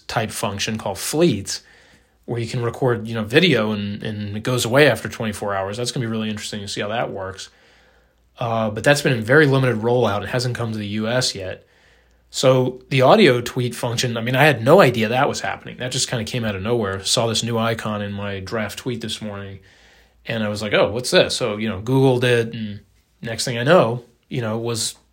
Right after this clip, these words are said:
kind of a limited rollout by Twitter to see how it works and to see what kind of value they can add to users, uh, by allowing you to tweet, uh, by voice.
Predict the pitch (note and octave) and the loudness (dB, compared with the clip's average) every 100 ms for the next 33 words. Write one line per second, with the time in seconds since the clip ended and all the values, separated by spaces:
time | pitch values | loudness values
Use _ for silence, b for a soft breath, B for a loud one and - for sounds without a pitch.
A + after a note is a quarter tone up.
0 | - A#2 A#2+ A2+ A#2+ B2 A2+ A2+ A2 A2+ | -10 -6 -4 -2 -2 -2 -2 0 2 4
1 | A#2 A2+ G#2+ - A#2+ A2 A2 A2 B2+ B2 | 2 0 -4 -4 -2 -2 -4 -4 -4 -2
2 | A2 A2 A2 A2 C#3+ A#2+ G#2+ - b b | -4 -4 -6 -2 0 0 -2 -10 b b
3 | b b b b b A#2 A#2 A2 A#2+ A2+ | b b b b b -14 -8 -4 -2 0
4 | A2 A2+ A2 B2 G#2 A2+ B2+ C3 A2+ A2 | 0 -2 -4 -4 -2 0 2 2 2 0
5 | A2 A2 G#2+ G2+ A2 A2+ C#3 G#2+ G#2+ A2 | 0 -2 -4 -4 -4 0 0 0 -4 -4
6 | - - - A2+ G#2+ G#2 A2 G2+ G#2+ A2 | -6 -10 -10 -6 -6 -6 -6 -4 -2 -2
7 | A2 G#2+ G#2+ G2+ - G2+ G#2 - b b | -4 -4 -6 -8 -10 -10 -10 -12 b b
8 | b b b b - G#2+ G2+ A2 A#2 C3 | b b b b -10 -6 -2 0 2 2
9 | - - | 0 -8